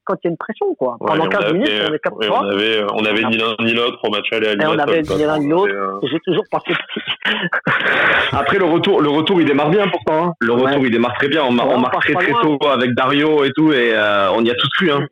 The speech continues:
Speaker 3: On y a,
Speaker 1: Bien
Speaker 3: même
Speaker 1: sûr.
Speaker 3: vous, j'imagine, vous y avez cru sur le terrain,
Speaker 1: Bien
Speaker 3: hein,
Speaker 1: sûr,
Speaker 3: quand tu marques
Speaker 1: après,
Speaker 3: si tôt,
Speaker 1: je crois
Speaker 3: hein.
Speaker 1: qu'il y a un poteau, il y a un truc, euh, il y a une action chaude, on a failli marquer et tout. Mais c'est pour dire que en Coupe d'Europe, le moindre relâchement, on peut
Speaker 3: Mm.
Speaker 1: pas faire qu'un seul match. On doit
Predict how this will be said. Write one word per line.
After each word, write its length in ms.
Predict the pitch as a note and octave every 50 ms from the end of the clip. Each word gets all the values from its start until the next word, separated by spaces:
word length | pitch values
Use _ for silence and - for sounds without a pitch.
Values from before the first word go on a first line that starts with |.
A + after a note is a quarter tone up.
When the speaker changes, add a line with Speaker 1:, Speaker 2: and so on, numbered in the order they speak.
| _ -
Speaker 3:
On 100 | G2 G#2
y 60 | G#2 G#2+
a, 80 | G#2+ A2
Speaker 1:
Bien 100 | B2 C3+
Speaker 3:
même 80 | D3+
Speaker 1:
sûr. 80 | C#3 E3
Speaker 3:
vous, 60 | F3+
j'imagine, 380 | D3+ C3+ B2+ C3+ C#3 D3 D#3+ C3+
vous 120 | B2 A#2+
y 80 | A#2 A#2+
avez 160 | A2+ A#2 A#2+
cru 160 | - - D3+
sur 100 | C3 C#3
le 60 | A#2+ G#2+
terrain, 380 | C#3+ D3 D#3+ C#3+ B2+ A#2+ A2 G#2+
Speaker 1:
Bien 80 | A#3+
Speaker 3:
hein, 40 | A#3+
Speaker 1:
sûr, 20 |
Speaker 3:
quand 60 | A3+ F3+
tu 80 | C#3+
marques 120 | B2+ - -
Speaker 1:
après, 100 | F3+ F3+
Speaker 3:
si 60 | -
tôt, 60 | -
Speaker 1:
je 0 | C#3
crois 80 | C3 A2+
Speaker 3:
hein. 20 | -
Speaker 1:
qu'il 80 | - F3
y 20 | D#3+
a 20 | G3+
un 40 | -
poteau, 580 | - F3+ F3+ D#3+ - G#3 G#3+ A3 A3 A3 A3+
il 40 | G3 D#3
y 40 |
a 60 | D3 D3+
un 60 | D#3
truc, 260 | - - G3+ G3 E3 - E3
euh, 500 | D#3+ D#3 D#3 D3+ D3+ D3+ D3 C#3+ C#3+ C#3+ D3
il 80 | D3+
y 20 | D#3+
a 40 | D#3+
une 100 | D#3 D#3
action 280 | D3+ - _ F3 E3 - _
chaude, 160 | G3 G3 E3 D3+
on 200 | D3+ C#3 C#3+ C#3+
a 40 | C3+
failli 160 | - D#3 D#3 D3+
marquer 260 | - - _ _ E3+ E3
et 40 | D#3 -
tout. 280 | G#3 A3+ A#3 B3 A#3+ - _ _ _ _ _ _ -
Mais 160 | C#3 C#3+ C#3+ - -
c'est 100 | F3 -
pour 160 | - D#3+ D3+
dire 200 | D3 F3+ - A3 - -
que 160 | - G3 F#3 - G3 F#3+
en 100 | D#3+ D3
Coupe 180 | - - D3+ C#3
d'Europe, 420 | D3+ D#3+ D3 E3 F#3 G3 G#3 G3+ _
le 200 | - E3 D3+ D#3
moindre 340 | D3 D3+ E3 F3+ F#3 F3 D3+ C3+
relâchement, 760 | D3+ C#3 D3+ D#3 D3 C#3+ C#3 - - - F3+ F#3+ G3+ G3+ - -
on 80 | E3+ -
peut 120 | - -
Speaker 3:
Mm. 60 | G3+
Speaker 1:
pas 120 | G3+ F#3+ F3+
faire 100 | - - - _
qu'un 80 | - D#3+ - -
seul 120 | E3 D#3
match. 180 | D#3 D#3+ D3 - - _
On 60 | C#3+ C#3
doit 200 | C3+ D#3 D#3